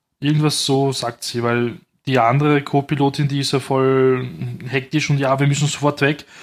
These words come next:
Und die Boomer denkt sich, ja, hm, ist ja nichts passiert. Die, da ist,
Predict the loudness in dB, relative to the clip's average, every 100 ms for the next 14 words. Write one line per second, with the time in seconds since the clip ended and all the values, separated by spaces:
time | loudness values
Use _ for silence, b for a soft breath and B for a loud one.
0 | B B -2 -2 0 2 4 2 0 0
1 | 0 2 0 0 -2 0 0 -2 -6 -4
2 | -4 -6 -8 -16 -6 -4 -4 -6